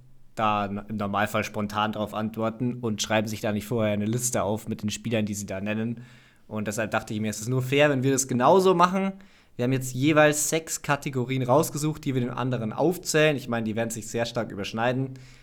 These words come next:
Ähm, willst du anfangen oder soll ich anfangen?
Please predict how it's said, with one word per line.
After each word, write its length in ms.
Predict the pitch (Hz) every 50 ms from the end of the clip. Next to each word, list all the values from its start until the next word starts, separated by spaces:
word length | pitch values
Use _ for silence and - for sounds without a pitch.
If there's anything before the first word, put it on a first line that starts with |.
| - - - - - -
Ähm, 680 | 117 110 110 110 107 107 107 107 104 101 104 104 - - - - _ _ _ -
willst 200 | 110 110 - 160
du 100 | 165 175
anfangen 380 | 190 185 185 - 175 175 175
oder 140 | 170 160 151
soll 140 | 139 135 127
ich 160 | 127 127 127
anfangen? 420 | 101 101 95 - 101 95 95 95